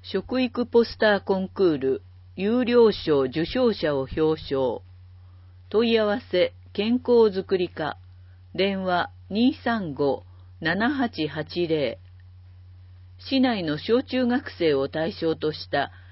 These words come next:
平成二十七年度食育ポスターコンクール、応募作品三百十一点の優良賞受賞者を表彰しました。継承略、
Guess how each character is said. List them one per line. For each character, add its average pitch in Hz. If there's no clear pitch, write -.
平 240
成 247
二 233
十 185
七 170
年 175
度 135
食 233
育 240
ポ 226
ス -
タ 220
ー -
コ 214
ン 202
ク 196
ー 151
ル、 123
応 208
募 196
作 190
品 139
三 220
百 147
十 165
一 156
点 123
の 190
優 247
良 254
賞 147
受 147
賞 254
者 160
を 135
表 170
彰 160
し 156
ま 139
し -
た。 113
継 226
承 202
略、 175